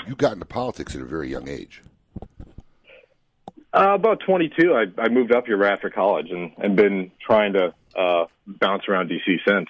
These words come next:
Speaker 1: So
Speaker 2: Yeah.
Speaker 1: let me, let me ask, let me ask you a question. I mean, what, where did the passion for politics come from? 'Cause to me, that's always been probably the most thankless job.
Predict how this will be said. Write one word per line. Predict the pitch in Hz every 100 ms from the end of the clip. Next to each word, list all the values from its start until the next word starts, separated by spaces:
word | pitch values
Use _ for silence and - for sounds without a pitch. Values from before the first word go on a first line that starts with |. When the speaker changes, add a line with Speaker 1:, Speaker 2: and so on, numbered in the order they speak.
| -
Speaker 1:
So | - 135 135
Speaker 2:
Yeah. | 107 92
Speaker 1:
let | 143 160
me, | 170
let | 156
me | 165
ask, | 143 107
let | 110
me | 143 143
ask | 123
you | 104
a |
question. | - 113 117 - 69 -
I |
mean, | 87 82 85
what, | 92 110 90 - - - -
where | - 87 139 147
did | 117
the | 95 98
passion | 80 85 98 101 78
for | 71
politics | - 87 95 87 - -
come | - 71
from? | - 67
'Cause | - 71 - - - _ _
to | -
me, | 95 139
that's | 107 95 -
always | 87 92 90
been | 71 67 87
probably | 80 82 82 80 78 73
the | 69 76 110
most | 82 65 -
thankless | - 78 76 57 55
job. | - 58 52 -